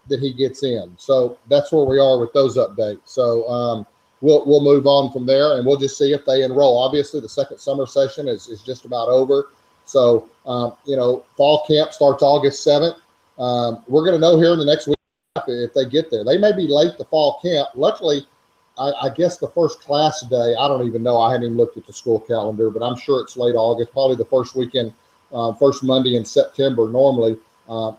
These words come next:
they may have to miss a few weeks, uh, of practice, but they may still be able to enroll in school in time. So, of course, it'll put them behind in,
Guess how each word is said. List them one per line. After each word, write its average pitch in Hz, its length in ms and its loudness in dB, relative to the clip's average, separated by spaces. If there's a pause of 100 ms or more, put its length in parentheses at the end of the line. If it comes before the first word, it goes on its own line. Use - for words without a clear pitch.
they 160 120 4
may 190 180 4
have 175 180 4
to 156 60 -2
miss 151 240 0
a 147 60 -4
few 165 220 -10
weeks, 156 360 -2
uh, 147 80 2 (120)
of 123 140 -4
practice, 147 600 0 (220)
but 120 120 -10
they 156 140 4
may 147 160 2
still 151 240 -2
be 143 140 2
able 131 280 0
to 135 60 -4
enroll 131 480 0
in 113 120 -10
school 139 540 0
in 107 100 -12
time. 101 380 -12
So, 123 160 -6
of 120 100 -6
course, 180 280 -2
it'll 160 120 -4
put 175 160 -2
them 160 120 -2
behind 139 420 -4
in, 110 100 -8